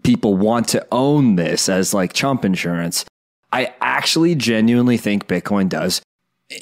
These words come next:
infinitely better, uh, especially as, like, in terms of being a, a value that you can exchange, <laughs> because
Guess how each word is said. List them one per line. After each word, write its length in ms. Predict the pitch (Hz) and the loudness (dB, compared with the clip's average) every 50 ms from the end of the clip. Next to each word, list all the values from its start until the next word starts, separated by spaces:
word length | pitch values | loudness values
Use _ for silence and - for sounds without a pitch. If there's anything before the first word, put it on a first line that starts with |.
| - | -8
infinitely 640 | - 127 117 104 - - 107 107 107 - 110 107 107 | -4 -4 -2 -2 -2 -2 -2 -2 0 0 2 2 2
better, 360 | 113 - 120 95 78 - - - | 2 0 0 -2 -4 -6 -6 -4
uh, 440 | 95 101 104 101 92 95 92 90 85 76 67 50 | -2 -2 0 0 0 0 0 -2 -2 -4 -4 -4
especially 680 | - 92 - - - - 143 127 - - 117 107 101 98 | -4 -4 -4 -2 -2 -2 -2 -2 0 0 2 2 2 2
as, 220 | 95 101 98 90 90 | 2 0 0 0 0
like, 220 | 95 87 85 - | -2 -2 -2 -4
in 160 | - 110 101 | -2 -2 -2
terms 280 | 90 - 110 104 95 95 | 0 0 0 -2 -2 -4
of 140 | 85 - - | -6 -6 -2
being 400 | 104 101 98 92 90 87 85 - _ _ _ _ _ _ _ _ _ _ _ _ _ _ _ - | 0 2 2 2 2 0 -2 -6 _ _ _ _ _ _ _ _ _ _ _ _ _ _ _ -10
a, 80 | - - - | -8 -4 -2
a 120 | 113 113 107 | -2 0 0
value 520 | 98 107 110 107 113 117 113 104 98 95 | 0 0 0 0 2 2 2 2 2 2
that 160 | 87 98 - - | 2 0 -2 -2
you 100 | 90 - | -4 -6
can 160 | - 87 80 | -6 -6 -6
exchange, 920 | 78 - - - - - - 117 117 104 85 76 - - - - - - | -4 -4 -4 -2 -2 -2 0 0 0 0 -2 -4 -8 -12 -12 -10 -6 -4
<laughs> 0 | |
because 480 | - - - - 151 123 - - - | -2 -2 0 0 0 0 0 -2 -6